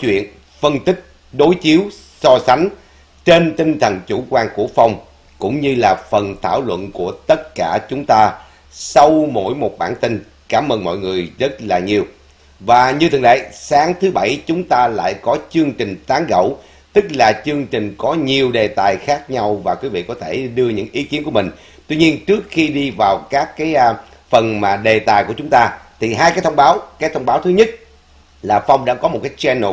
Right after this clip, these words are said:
phụ, và ngay trên phần đầu của live chat ngày hôm nay, Phong đã đưa cái link của channel phụ lên trên đó. Thì channel phụ này có trách nhiệm là sẽ upload tất cả những cái, à,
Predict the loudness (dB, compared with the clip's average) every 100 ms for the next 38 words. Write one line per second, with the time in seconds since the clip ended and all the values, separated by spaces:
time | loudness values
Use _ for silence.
0 | -2 -2 -4 -8 -20 -14 -2 -2 0 -2
1 | -2 -4 -4 -2 0 -2 -4 -2 -2 0
2 | -4 -4 -6 -2 0 0 -2 -20 _ -2
3 | 0 0 -2 0 -2 -2 -4 -2 -2 -2
4 | -6 -4 -2 -2 -6 -8 -6 -4 0 4
5 | 4 4 -2 _ -8 -8 0 0 0 -2
6 | -2 -2 -2 -2 -6 2 2 2 0 0
7 | -2 -14 -2 0 0 -2 -6 -2 -2 -2
8 | -2 -2 -2 -4 -4 -4 -4 -2 -4 -6
9 | -4 -4 2 2 2